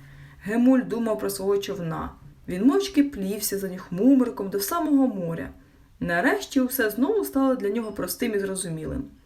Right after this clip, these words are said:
На пристані нічого не змінилося. Вітрильник зник. Дощана кладка та верша лежали вище лінії припливу,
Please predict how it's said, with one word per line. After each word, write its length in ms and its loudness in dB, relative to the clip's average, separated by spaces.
На 160 -4
пристані 500 -2
нічого 240 -2
не 80 -2
змінилося. 640 -6
Вітрильник 460 2
зник. 280 2
Дощана 380 0
кладка 540 0
та 160 -2
верша 580 2
лежали 440 4
вище 360 0
лінії 340 0
припливу, 640 -4